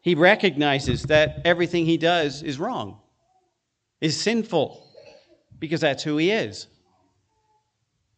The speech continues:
And by the time you get down toward the end of the passage, he says,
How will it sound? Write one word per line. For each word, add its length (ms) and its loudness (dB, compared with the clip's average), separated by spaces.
And 100 2
by 100 8
the 60 2
time 280 2
you 80 2
get 180 0
down 260 2
toward 280 0
the 160 -2
end 240 2
of 80 0
the 80 -4
passage, 480 -2
he 120 -2
says, 380 2